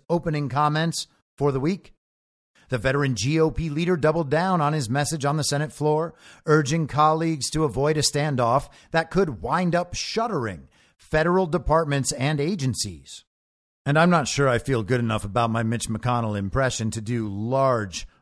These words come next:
blocks right now. It's probably a terrible impression, to be honest. So I'm just gonna use my normal voice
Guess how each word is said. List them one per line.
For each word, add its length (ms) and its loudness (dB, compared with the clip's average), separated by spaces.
blocks 560 0
right 260 -2
now. 300 -4
It's 120 -14
probably 400 0
a 60 -8
terrible 400 -2
impression, 420 -4
to 60 -12
be 180 -12
honest. 460 -8
So 140 0
I'm 140 4
just 100 -2
gonna 120 4
use 200 2
my 160 2
normal 420 2
voice 460 -2